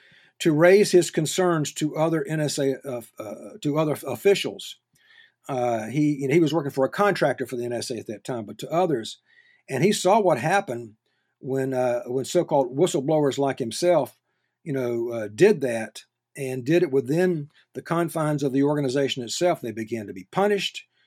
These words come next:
Uh, there was action taken against them. Uh, ultimately, uh, lawsuits and legal, uh, uh, allegations and what have you that, um,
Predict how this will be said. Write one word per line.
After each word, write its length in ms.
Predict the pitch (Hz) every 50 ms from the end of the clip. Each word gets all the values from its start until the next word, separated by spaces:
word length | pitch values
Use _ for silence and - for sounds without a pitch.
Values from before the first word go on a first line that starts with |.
| _ _ _ _ _
Uh, 240 | - 117 117 117 120
there 100 | 117 117
was 220 | 117 120 113 110 -
action 360 | 147 151 160 156 - 165 156 143
taken 320 | - 180 160 156 175 156
against 360 | 151 143 160 160 151 - -
them. 440 | - 160 160 160 156 156 147 139 127 _ _ _ _ _ _ _ _ _
Uh, 260 | - 120 117 120 117 - -
ultimately, 600 | 151 160 160 - 160 151 143 143 139 135 131 131 - -
uh, 200 | 123 117 110 - - 120
lawsuits 760 | 117 120 131 143 156 170 156 - 180 170 170 170 170 - -
and 520 | 139 127 123 123 120 117 113 117 123 120 127
legal, 480 | 147 160 160 170 160 156 156 - - _ _ _ _ _ _ _ _ _
uh, 40 | 156
uh, 720 | 131 127 127 127 123 123 117 120 117 117 113 120 127 135 - _ _ 135 -
allegations 600 | 151 156 156 160 151 165 160 165 151 - 151 135
and 80 | 143 143
what 160 | 151 151 143
have 240 | 143 156 151 151 143
you 100 | 143 135
that, 340 | 123 135 131 131 113 - 143
um, 280 | 135 127 123 117 110